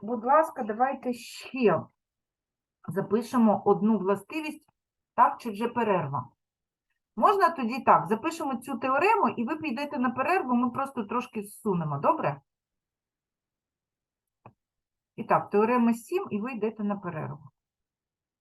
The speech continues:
І так, теорема сім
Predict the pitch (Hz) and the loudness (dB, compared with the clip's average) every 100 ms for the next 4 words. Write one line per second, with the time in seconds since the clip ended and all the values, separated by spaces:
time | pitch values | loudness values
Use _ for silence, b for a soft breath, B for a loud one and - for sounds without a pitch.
0 | _ _ _ _ _ _ _ _ _ _ | _ _ _ _ _ _ _ _ _ _
1 | - - - - 202 196 170 160 - - | -16 -12 -10 -4 -2 -2 -4 -6 -10 -12
2 | 269 370 | -12 -12